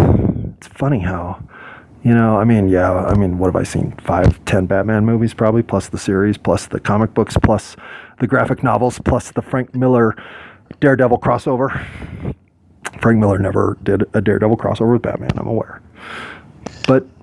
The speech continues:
<clears throat> you, you come to see these characters, Batman, um,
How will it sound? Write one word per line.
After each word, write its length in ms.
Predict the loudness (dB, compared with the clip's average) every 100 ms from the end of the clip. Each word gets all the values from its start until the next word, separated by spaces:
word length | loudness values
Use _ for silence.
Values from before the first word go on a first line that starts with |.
| -20 -20 _ -20 _ _
<clears throat> 60 | 0 0 2 0 0 2 4 4 0 -2 -8 -12 -14 -20 _ _ _ _ _ -20 -20 -20 -20 -20 -20 -20 -20 -18 -18 -18 -2
you, 420 | 6 8 8 6 0 _ _ _ _ _ -6
you 240 | 2 4 2 0
come 720 | 2 4 4 2 0 -4 -8 _ _ -20 _ 0
to 120 | 0
see 380 | 0 2 4 6
these 480 | 6 8 6 4 -8
characters, 920 | -2 2 2 0 -4 -6 -8 -12 -16 -16 -18 -20 _ _ _ -18 -2
Batman, 720 | -2 0 0 -2 -2 -4 -6 -10 _ -20 -20 -20 -20 -20 -20 -20 -4
um, 1040 | 0 2 2 0 -2 0 2 4 4 2